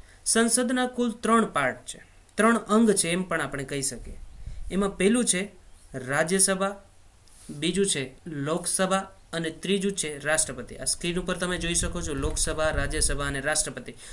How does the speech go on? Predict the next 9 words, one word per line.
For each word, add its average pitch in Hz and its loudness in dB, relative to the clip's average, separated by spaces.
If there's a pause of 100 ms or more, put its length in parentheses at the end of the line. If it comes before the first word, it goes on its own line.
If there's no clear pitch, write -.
(100)
આ 185 2
ત્રણેયનો 233 4
સમન્વય 202 2
થઈને 190 0 (260)
આપણી 180 0
ભારતની 190 0
સંસદ 160 -4
બને 147 -2
છે. - -10